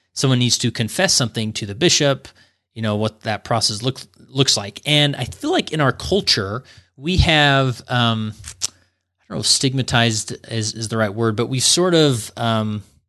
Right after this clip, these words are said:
altered or misunderstood the bishop's role as far as it comes to the repentance process, where we feel like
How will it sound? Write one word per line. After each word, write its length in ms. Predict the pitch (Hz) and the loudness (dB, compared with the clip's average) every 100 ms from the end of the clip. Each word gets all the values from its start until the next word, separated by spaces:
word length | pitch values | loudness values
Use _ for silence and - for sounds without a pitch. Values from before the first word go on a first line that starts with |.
| _ - _ _ | _ -20 _ _
altered 800 | 139 175 - 147 127 123 117 110 - _ _ _ | 2 2 4 2 2 2 -2 -8 -14 _ _ _
or 100 | 143 | 0
misunderstood 1000 | 160 240 240 190 147 - 139 107 92 - _ _ _ _ 113 | 2 4 4 2 2 4 2 0 -4 -16 _ _ _ _ -12
the 80 | 120 | -6
bishop's 500 | 117 151 143 107 - | 0 2 2 0 0
role 380 | 127 120 113 | 4 6 4
as 120 | 107 - | 0 -2
far 240 | - 127 | 0 0
as 140 | 117 | 0
it 120 | 110 - | -4 -8
comes 220 | 117 107 | -6 -6
to 80 | 110 | -6
the 100 | 107 | -6
repentance 480 | 101 - 110 104 - | -8 -8 -8 -10 -10
process, 460 | 110 107 - 107 | -8 -6 -6 -6
where 120 | 127 | -6
we 200 | 110 190 | -2 0
feel 300 | 226 - 147 117 | 0 4 4 4
like 340 | 98 98 - | 0 -6 -18